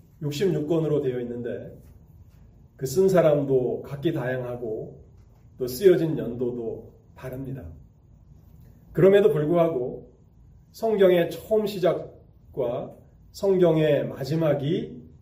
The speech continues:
깊은 연관이 있다라고 하는 것은 이 성경은 하나님의 영감으로 기록된 책이라는 분명한 증거가 됩니다. 창세기 시작인, 성경의 시작인 창세기는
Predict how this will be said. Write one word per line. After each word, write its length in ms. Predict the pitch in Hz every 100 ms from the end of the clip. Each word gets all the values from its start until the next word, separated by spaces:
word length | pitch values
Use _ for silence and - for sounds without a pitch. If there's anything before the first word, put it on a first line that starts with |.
| - - -
깊은 320 | 165 - 240
연관이 500 | 170 131 160 196 196
있다라고 760 | 139 - 147 131 117 117 127 127
하는 160 | 147 147
것은 420 | - - 160 - - - _ - - _ _ -
이 80 | 120
성경은 720 | 180 180 175 139 - - - - - - - - - -
하나님의 720 | - 175 160 147 131 131 117
영감으로 880 | 123 135 139 131 123 120 139 185 190
기록된 640 | - 131 135 131 127 120
책이라는 800 | - - 202 185 139 117 139 120
분명한 760 | 123 127 123 107 123 113 - -
증거가 380 | 135 113 120 135
됩니다. 320 | 113 - - - - - - - - - - - - - - - - -
창세기 460 | 214 208 202 202
시작인, 720 | 196 190 202 190 175 160 147 -
성경의 420 | 214 214 196 190
시작인 440 | - 196 190 170
창세기는 800 | 151 214 208 190 147 160 156